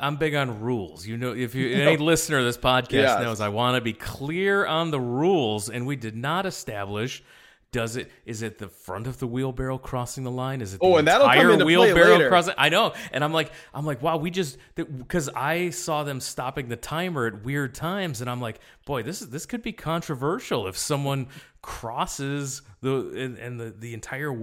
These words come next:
Speaker 2: if,
Speaker 1: wheelbarrow
Speaker 2: if
Speaker 1: doesn't."
Speaker 2: PointsBet was, uh, was, was working this, you could be in trouble here.
Speaker 1: Yeah,
Speaker 2: Uh,
Speaker 1: it, I was, I was concerned, and rightfully so, as we will see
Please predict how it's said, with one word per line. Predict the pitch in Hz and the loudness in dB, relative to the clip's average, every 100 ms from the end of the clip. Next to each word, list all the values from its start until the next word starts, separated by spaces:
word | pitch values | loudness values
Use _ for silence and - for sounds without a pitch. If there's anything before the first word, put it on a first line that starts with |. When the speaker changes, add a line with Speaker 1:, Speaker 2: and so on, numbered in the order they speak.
| 147 | -4
Speaker 2:
if, | |
Speaker 1:
wheelbarrow | 170 160 165 170 | -2 -2 -2 -2
Speaker 2:
if | 139 | -4
Speaker 1:
doesn't." | 160 196 202 143 | -2 2 2 2
Speaker 2:
PointsBet | 185 202 196 | 4 2 2
was, | 165 160 139 | -2 -2 -2
uh, | 170 151 147 147 | 0 2 2 0
was, | 147 151 - - | -4 -8 -10 -16
was | 139 | -14
working | 143 151 156 165 | -6 -6 -6 -6
this, | 175 180 - _ _ _ - | -6 -8 -16 _ _ _ -12
you | 135 | -8
could | 147 | -6
be | 139 | -4
in | 131 | -4
trouble | - 156 147 165 170 | -2 0 2 2 0
here. | 170 170 185 | 0 0 -2
Speaker 1:
Yeah, | 160 | 0
Speaker 2:
Uh, | 131 123 117 120 | 0 2 0 -4
Speaker 1:
it, | 147 - | -6 -6
I | 120 | -6
was, | 180 185 | -4 -6
I | 139 147 | -6 -4
was | 202 - | -4 -6
concerned, | 180 160 - 196 135 139 | -8 -6 -2 -2 -2 -4
and | 123 131 113 | -6 -6 -4
rightfully | 120 147 147 143 120 | -2 -2 -2 -6 -6
so, | 113 165 151 113 107 | -6 -6 -4 -2 -4
as | 110 107 | -6 -8
we | 117 | -8
will | 110 104 | -8 -8
see | - 120 107 104 | -8 -8 -8 -8